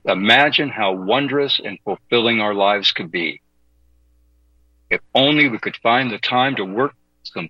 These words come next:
things out for ourselves. So how would we find our place in it, this life? Could we turn those dreams into reality?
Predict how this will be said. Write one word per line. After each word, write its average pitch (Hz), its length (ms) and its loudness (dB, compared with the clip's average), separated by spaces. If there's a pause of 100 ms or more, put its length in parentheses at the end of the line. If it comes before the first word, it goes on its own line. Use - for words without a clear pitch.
(140)
things 113 320 0
out 101 320 2
for 104 160 0
ourselves. 113 640 -2 (1300)
So 139 280 2
how 175 260 4
would 160 220 -4
we 135 140 -4
find 117 320 -2
our 107 140 0
place - 440 -2
in 156 180 -2
it, 104 100 -4 (260)
this - 260 -4 (160)
life? 92 380 0 (840)
Could 120 240 -2
we 113 220 0
turn 151 460 0
those 135 320 0
dreams 113 420 -2
into 104 320 -2
reality? 95 600 0